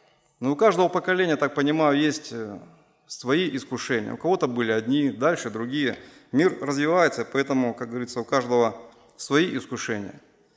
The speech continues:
Вот мне тоже раньше <clears throat> приходилось и подолгу работать, и так был в различных деревнях и смотрел, как живет молодежь, которая там находится. В частности, где нету ни церквей, ни,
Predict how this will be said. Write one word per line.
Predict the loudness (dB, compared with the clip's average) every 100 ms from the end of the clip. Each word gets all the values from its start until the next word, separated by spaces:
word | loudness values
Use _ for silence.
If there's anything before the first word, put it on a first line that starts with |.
| _ _ _ _
Вот | -12
мне | -8
тоже | -2 0 2
раньше | 2 0 -2 4 4 4 4
<clears throat> | 8 10 8 -2
приходилось | -2 0 0 0 -2
и |
подолгу | -2 0 0 0
работать, | 0 0 0 -2 -4
и |
так | 4 4 4 -8 -20 -20 -20 _ _ _ _ _
был | -2 2 4 2 -2 -18 -20 _ _ _
в | -2
различных | -2 0 -2 -2 -8 -6
деревнях | -4 -2 2 0
и | -2
смотрел, | -2 0 2
как | 2 0 -2
живет | -10 -6 -6 -6
молодежь, | -4 -4 -4 -6 -8 -12
которая | -12 -10
там | -2 -4 -4 -16 -20 _ _ _
находится. | -4 -2 -2 -2 -6 -14 -18 _ _ _ _ _ _ _ _ _ _ _
В | 2
частности, | 4 4 2 0
где | -2 2 4 6
нету | 4 2 0
ни | 0
церквей, | 2 -2 0 0 2
ни, | 2 0 -2